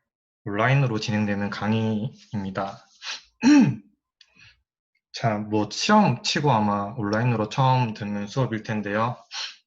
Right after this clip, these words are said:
어, 몇 가지만 같이 선생님이랑 하기 전에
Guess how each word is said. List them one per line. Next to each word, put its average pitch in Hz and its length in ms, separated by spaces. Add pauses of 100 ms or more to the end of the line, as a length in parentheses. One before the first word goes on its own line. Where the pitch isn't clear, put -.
(300)
어, 98 200
몇 104 140
가지만 131 680
같이 101 540
선생님이랑 98 960 (300)
하기 123 200
전에 117 400